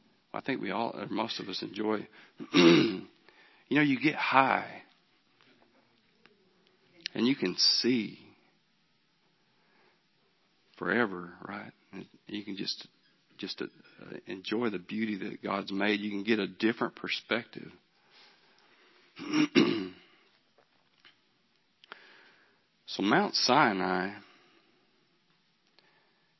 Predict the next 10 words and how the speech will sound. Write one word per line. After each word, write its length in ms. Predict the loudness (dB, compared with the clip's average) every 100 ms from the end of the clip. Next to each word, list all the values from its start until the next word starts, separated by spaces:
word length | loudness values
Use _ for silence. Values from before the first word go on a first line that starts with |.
| -8
is 120 | -4
referred 520 | -4 -2 2 4 2 -2
to 220 | -4 -4
by 180 | -2 -2
many 300 | -2 -4 -4
scholars 680 | -4 -4 -2 -2 -2 -6 -10 -12 -16 _ _ _ _ _ _ _ _ _ _ -18
as 140 | -14 -14
a 160 | -12
temple. 400 | -10 -8 -10 -14 -18 _ _ _ _ _ _ _ _ _ _ _ _ _ _ _ _ _ _ _ _ _ _ -18
Okay? 260 | -16 -16